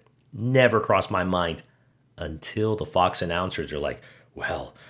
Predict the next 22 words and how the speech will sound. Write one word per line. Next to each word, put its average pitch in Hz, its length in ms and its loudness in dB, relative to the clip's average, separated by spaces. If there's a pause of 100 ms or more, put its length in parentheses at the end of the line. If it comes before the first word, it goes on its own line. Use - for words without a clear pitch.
(220)
you - 80 -16
know, - 100 -10
here 87 180 -4
we 85 140 -6
are 87 300 -2
in 85 200 0
the 80 120 -2
whatever, 80 460 2
e-, 85 200 0
seventh 92 280 -4
or 87 80 0
eighth 92 200 -2
inning, 98 280 0
and 80 140 -2
the 76 60 -4
Phillies 92 440 -2
have 80 240 -6
not 87 300 0
had 87 200 0
a 85 60 -2
hit 95 240 -4
yet." 87 320 -2